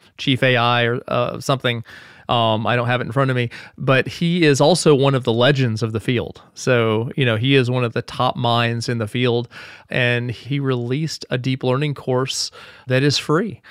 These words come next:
And it's, uh, it's really had quite an uptake on it. Um, it's called Deep Learning D S G A one thousand eight. It's part of the New York University Center for Data Science, and it's accessible by all. And so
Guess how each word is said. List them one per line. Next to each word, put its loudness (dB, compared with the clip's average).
And -4
it's, -8
uh, -2
it's -14
really 2
had 2
quite 0
an -2
uptake -2
on -2
it. -8
Um, -2
it's -6
called 2
Deep -4
Learning 0
D 0
S -4
G -2
A 0
one -4
thousand -2
eight. -2
It's -6
part 0
of -2
the -2
New -2
York -2
University -2
Center -2
for -2
Data 0
Science, -4
and -4
it's -8
accessible -6
by 2
all. 0
And -4
so 0